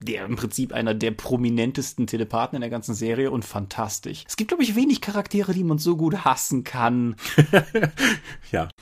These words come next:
Speaker 2: aber auch er hat eine Agenda.
Speaker 1: Auch er hat eine Agenda und auch er hat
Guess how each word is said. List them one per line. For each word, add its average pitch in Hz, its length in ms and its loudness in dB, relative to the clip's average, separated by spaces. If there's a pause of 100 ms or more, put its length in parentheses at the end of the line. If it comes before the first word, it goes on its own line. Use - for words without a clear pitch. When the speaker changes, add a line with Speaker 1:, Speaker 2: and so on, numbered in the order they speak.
(100)
Speaker 2:
aber 120 200 8
auch 175 120 8
er 208 140 6
hat 196 80 4
eine 175 160 2
Agenda. 190 420 0
Speaker 1:
Auch 180 100 4
er 208 140 0
hat 208 80 0
eine 190 160 -2
Agenda 185 340 0
und 165 120 0
auch 156 200 0
er 180 280 -2
hat - 320 -6